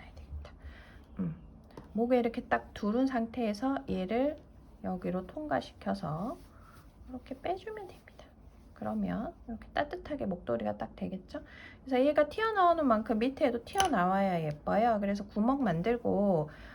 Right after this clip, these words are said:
어... 나서 한 여섯, 일곱 단 정도는 더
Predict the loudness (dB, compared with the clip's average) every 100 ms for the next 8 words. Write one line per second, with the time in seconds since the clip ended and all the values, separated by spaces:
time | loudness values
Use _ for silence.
0 | -10 2 4 4 4 2 0 -4 -10 -14
1 | -20 -10 -2 0 0 0 -2 -4 -8 -18
2 | -20 -20 -20 -20 -20 -20 -20 -20 -20 -20
3 | -20 -10 -8 -6 -8 -10 -4 -2 2 4
4 | 4 2 2 2 0 2 0 0